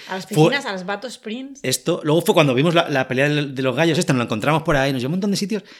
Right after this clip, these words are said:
Speaker 2: y estuvo todo el día conduciendo. Llegamos por la noche para la, la cena y el tío seguía allí,
Speaker 1: ¿Te acuerdas que se metía Red,
Speaker 2: invencible.
Speaker 1: Red Bull?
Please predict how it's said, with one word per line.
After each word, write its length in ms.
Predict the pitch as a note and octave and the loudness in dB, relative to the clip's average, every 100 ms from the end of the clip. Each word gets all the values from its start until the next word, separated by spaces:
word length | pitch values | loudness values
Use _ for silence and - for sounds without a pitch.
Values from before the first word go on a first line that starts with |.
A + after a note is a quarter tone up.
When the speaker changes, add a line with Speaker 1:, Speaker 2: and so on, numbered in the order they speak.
| - | -12
Speaker 2:
y 60 | - | -8
estuvo 260 | - A#2+ | -2 -4
todo 300 | - F3+ F#3 | -4 -4 -2
el 100 | F#3+ | -2
día 280 | E3 F3 G3 | -2 -6 -8
conduciendo. 640 | - C3 A#2+ - B2+ F3 G#3 | -6 -4 -4 -8 -10 -10 -12
Llegamos 460 | B2 A#2+ C3+ F3+ D3+ | -6 -2 0 0 0
por 140 | F#3+ | 0
la 120 | F#3+ D3+ | 2 0
noche 320 | D#3+ - A3 _ | -4 -8 -12 _
para 240 | - A#2+ A#2+ | -4 -2 0
la, 280 | A#2 A2+ A2 | -2 -4 -6
la 260 | A2 A#2 | -8 -8
cena 340 | - E3 G#3+ G#3+ _ _ _ - | -4 -2 -2 -6 _ _ _ -8
y 80 | |
el 80 | G#2+ | -6
tío 120 | - | 0
seguía 300 | F3+ G3+ G3 | 0 2 4
allí, 280 | E3 B2+ G3 | 2 2 -2
Speaker 1:
¿Te 100 | G3+ | -4
acuerdas 160 | F#3 G3+ | -10 -10
que 60 | A3 | -12
se 40 | |
metía 200 | F#3+ F#3+ | -4 2
Red, 60 | D#3 | 6
Speaker 2:
invencible. 640 | D3 C3+ F3 G#3 A3 A#3 | 6 6 4 4 4 2
Speaker 1:
Red 200 | G#3+ F#3 | 0 -4
Bull? 440 | G3 B3+ A#3+ - | -4 -4 -6 -12